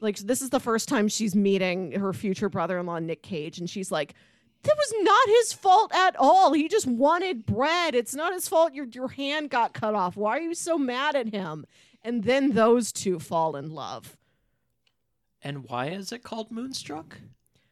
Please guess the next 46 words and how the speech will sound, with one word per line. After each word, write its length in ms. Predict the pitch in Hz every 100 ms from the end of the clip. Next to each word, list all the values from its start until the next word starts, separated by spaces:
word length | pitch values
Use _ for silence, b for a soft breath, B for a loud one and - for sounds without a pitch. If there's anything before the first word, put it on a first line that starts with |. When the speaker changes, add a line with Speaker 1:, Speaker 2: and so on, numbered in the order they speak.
| _ -
Speaker 1:
Uh, 280 | 320 349
they 140 | 320 370
play 260 | - 359
that 200 | 392 349
song, 420 | - - 294 359 277
"When 120 | 269
the 80 | 254
Moon 260 | 247 262
Hits 260 | 269 262 -
Your 140 | 240
Eye 180 | 220 240
Like 220 | 226 214
a 60 | 220
Big 240 | 220 214
Pizza 320 | - 220 -
Pie." 320 | 202 196 190 202
That's 260 | 190 -
Speaker 2:
<laughs> 0 |
Speaker 1:
Amore. 380 | 202 175 175 185
And, 720 | 190 190 208 _ - - 320
like, 140 | 403 370
throughout 340 | 466 403 403
the 80 | 392
movie, 280 | 311 302 339
Speaker 2:
And 80 |
Speaker 1:
characters 400 | - 277 302 -
are, 20 | 269
Speaker 2:
that's 120 | 294
Speaker 1:
like, 120 | 254
Speaker 2:
the, 80 | 226
Speaker 1:
looking. 280 | 254 - - _ _ _ _ _ _ _ _ -
Speaker 2:
that's 240 | 508 571
Speaker 1:
Well, 80 | 508
Speaker 2:
enough 200 | 480 453 587
Speaker 1:
throughout 140 | 587
Speaker 2:
of 60 | 480
a 20 |
Speaker 1:
the 60 | 466
Speaker 2:
point 160 | 453 415
to 20 | 381
Speaker 1:
movie, 40 |
Speaker 2:
make 160 | 220 214
it 100 | 226
the 80 | 226
movie? 500 | 214 254 285 330 349 _ _ _ _ _
Speaker 1:
kids, 360 | - 440 466